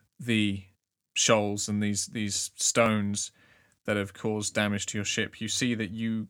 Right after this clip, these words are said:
got off potentially quite likely, um, just below the water's surface, you see the skeleton of a much larger vessel just underneath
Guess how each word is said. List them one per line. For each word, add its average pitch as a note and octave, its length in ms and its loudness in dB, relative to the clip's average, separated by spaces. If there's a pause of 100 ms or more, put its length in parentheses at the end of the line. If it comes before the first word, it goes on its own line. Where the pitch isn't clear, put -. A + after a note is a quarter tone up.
got D3 200 6
off - 380 2 (160)
potentially - 540 0
quite G#2+ 300 2
likely, G2+ 520 -2 (600)
um, G#2 560 2
just - 340 2
below A2 420 4
the G#2+ 200 -4
water's A2 400 0
surface, - 720 0 (400)
you A2 200 -2
see G#2+ 520 2
the G2+ 160 -4
skeleton G#2 960 2
of G#2 460 -4
a A2+ 100 -4
much G#2+ 480 0
larger G#2+ 720 0 (1200)
vessel - 480 0 (920)
just - 460 -4 (580)
underneath A2 800 0